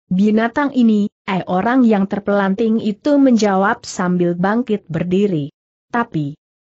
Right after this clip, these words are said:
mendadak orang itu membelalakan matanya.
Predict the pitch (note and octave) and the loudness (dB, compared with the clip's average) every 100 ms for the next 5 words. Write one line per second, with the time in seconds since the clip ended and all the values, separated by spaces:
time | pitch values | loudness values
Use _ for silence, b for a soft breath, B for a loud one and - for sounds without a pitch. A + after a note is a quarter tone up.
0 | _ A3 A3+ A3 G3+ G3+ G3 - E3 F3+ | _ 0 4 4 2 2 -2 -2 -4 -4
1 | F3 F#3 - D4+ C#4+ B3 A#3 A3+ G#3+ A#3 | -4 -6 -4 0 2 2 2 2 2 0
2 | A#3+ A#3 A#3+ E3 - E3+ F#3 F3 C#3+ | -2 -2 -2 -4 -6 -4 0 0 -2